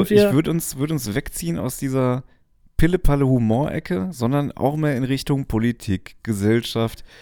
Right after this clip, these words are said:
Speaker 1: Oh,
Speaker 2: So ein
Speaker 1: da müssen
Speaker 2: bisschen
Speaker 1: wir unseren
Speaker 2: was
Speaker 1: Genre ja ändern.
Speaker 2: wie, wie die Zeit, der Spiegel. Also ich würd schon auch
Speaker 1: Ja,
Speaker 2: uns,
Speaker 1: also, klar.
Speaker 2: uns
Speaker 1: Also
Speaker 2: auf
Speaker 1: wir haben, wir haben schon ein
Speaker 2: Augenhöhe,
Speaker 1: gewisses Niveau.
Speaker 2: auf Augenhöhe damit sehen.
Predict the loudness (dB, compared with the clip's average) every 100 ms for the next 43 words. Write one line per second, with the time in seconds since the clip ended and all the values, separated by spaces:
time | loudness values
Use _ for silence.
0 | -6 2 6 8 8 8 8 8 8 10
1 | 8 10 8 8 6 6 6 4 2 2
2 | 0 0 2 2 -2 -4 -12 -16 -18 -10
3 | 0 2 2 -4 -2 2 4 4 0 -6
4 | -20 -20 -20 -4 0 2 4 2 4 2
5 | 2 0 -2 -4 -12 -20 -20 -20 -20 2
6 | 8 8 8 4 0 4 8 8 8 8
7 | 12 12 12 10 8 10 8 8 6 4
8 | 4 4 4 4 4 2 -2 -2 2 4
9 | 6 6 2 -2 -4 -4 -4